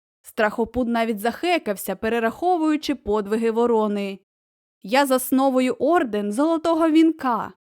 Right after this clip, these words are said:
і першим його отримає наша люба і вельми шановна Кагікар. Тільки но ми розправимося з Урфіном, цей орден викують найкращі ювеліри країни,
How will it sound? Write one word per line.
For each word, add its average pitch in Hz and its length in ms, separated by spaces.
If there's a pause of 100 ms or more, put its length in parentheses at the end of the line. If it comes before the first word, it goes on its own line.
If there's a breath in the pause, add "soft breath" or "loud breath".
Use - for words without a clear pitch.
(400)
і 214 120
першим 320 560
його 330 240
отримає 254 580
наша 208 320
люба 196 520 (400)
і 220 140
вельми 349 480
шановна 311 640
Кагікар. 208 800 (600)
Тільки 277 460
но 240 120
ми 262 160
розправимося 233 840
з 196 80
Урфіном, 202 680 (520)
цей 320 300
орден 302 640
викують 311 500
найкращі 294 680
ювеліри 330 540
країни, 285 800